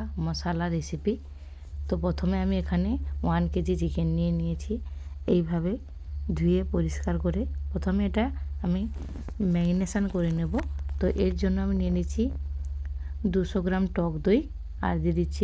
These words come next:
এখানে প্রথমে টিক্কা মশলা দিয়ে দিয়েছি, চিকেন টিক্কা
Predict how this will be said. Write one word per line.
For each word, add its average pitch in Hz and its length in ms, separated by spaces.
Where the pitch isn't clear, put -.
এখানে 170 300
প্রথমে 175 400
টিক্কা 208 320
মশলা 180 380
দিয়ে 175 240
দিয়েছি, 175 360
চিকেন 185 400
টিক্কা 185 240